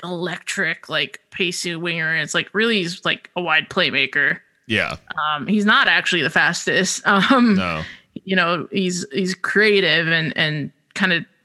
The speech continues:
Speaker 1: not, not a rampaging winger, not an Ousmane Dembele, I would, I would argue.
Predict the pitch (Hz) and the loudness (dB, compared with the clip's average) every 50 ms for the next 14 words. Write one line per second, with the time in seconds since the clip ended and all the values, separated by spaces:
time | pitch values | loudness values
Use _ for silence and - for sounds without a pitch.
0 | _ _ _ _ - 190 185 196 202 214 214 160 - - - - 220 214 208 226 | _ _ _ _ -4 0 2 4 4 4 4 2 0 -2 0 2 4 6 6 6
1 | 269 294 196 143 160 175 175 170 180 175 202 185 175 - 175 180 185 185 185 185 | 6 4 2 2 4 4 4 2 2 2 0 0 2 0 0 0 0 2 2 4
2 | 185 202 214 214 202 185 185 175 180 - - 170 165 165 160 160 160 160 165 170 | 4 4 4 4 4 2 0 -2 -2 -2 0 0 0 0 0 -2 -2 0 0 2
3 | 175 165 160 160 160 175 170 165 - - - _ - 165 180 214 190 117 107 - | 2 2 4 4 2 2 0 -2 -4 -8 -4 _ 2 2 4 2 2 0 0 0
4 | - - 170 - - - - - | 0 0 -2 -2 -2 -2 -4 -4